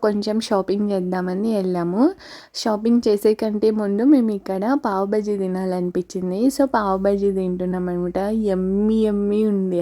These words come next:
అసలు. ఇక్కడైతే చాలా బాగుంటుంది. మేము ఎప్పుడు ఇక్కడే తింటామన్నమాట. తర్వాత అయితే మేము జూడియోకి వచ్చేసాము.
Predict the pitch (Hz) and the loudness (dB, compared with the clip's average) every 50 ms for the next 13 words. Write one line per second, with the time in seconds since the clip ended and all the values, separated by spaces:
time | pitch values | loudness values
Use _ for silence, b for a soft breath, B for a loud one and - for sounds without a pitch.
0 | 175 170 - 196 185 180 180 175 175 - - 202 202 196 196 214 208 - - 196 | -2 -2 -4 -2 0 0 0 0 -2 -2 0 2 2 4 4 2 0 0 -4 -6
1 | 185 185 185 190 190 202 208 196 196 185 180 175 180 170 175 170 175 190 226 247 | -6 -4 -2 2 2 2 2 2 2 0 0 0 0 -2 -2 -2 -2 0 0 2
2 | 247 214 202 185 180 - _ - 226 233 240 208 - - - 202 202 208 208 208 | 2 2 0 -2 -4 -6 _ 0 0 2 2 0 -2 -2 0 2 2 2 2 2
3 | 196 185 185 175 175 175 175 175 170 170 170 170 170 165 190 220 277 349 427 - | 0 0 0 -2 0 0 0 0 0 0 0 -2 -2 0 2 4 4 4 4 0
4 | - - _ _ _ _ _ _ _ _ b b b b b b _ _ 247 240 | -8 -18 _ _ _ _ _ _ _ _ b b b b b b _ _ 0 0
5 | 220 208 208 220 220 214 - 214 202 - - 233 262 302 339 294 240 240 269 294 | 0 0 0 0 0 0 -2 -2 -4 -2 0 4 4 6 6 6 4 4 4 4
6 | 269 226 233 214 208 202 202 196 196 - 196 190 - - 196 196 190 - 190 175 | 4 4 2 2 2 2 0 0 -2 -2 -4 -4 -2 -4 -4 -4 -4 -4 -4 -4
7 | 175 175 202 | -2 -2 0